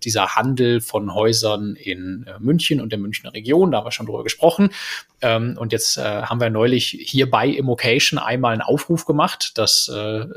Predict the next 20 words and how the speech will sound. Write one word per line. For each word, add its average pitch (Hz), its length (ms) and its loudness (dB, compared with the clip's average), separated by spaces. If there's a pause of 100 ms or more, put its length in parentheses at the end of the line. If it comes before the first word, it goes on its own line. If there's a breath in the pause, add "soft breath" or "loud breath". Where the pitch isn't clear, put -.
(160)
Sebastian 117 420 0
und 110 100 -2
Tobi 135 480 2 (160 loud breath)
Verstärkung - 560 0
im 113 80 -4
Team 147 280 4
suchen, 170 400 4
jemanden 120 300 2
suchen, 113 280 -2
der 110 120 2
Lust - 280 0
hat, 120 160 2
in 113 140 -6
diesem 110 240 -2
Bereich 110 520 -2
beim 113 140 -4
Aufbau 113 340 0
dieses 113 220 -2
Unternehmens 107 420 -4
mitzuarbeiten. 143 440 4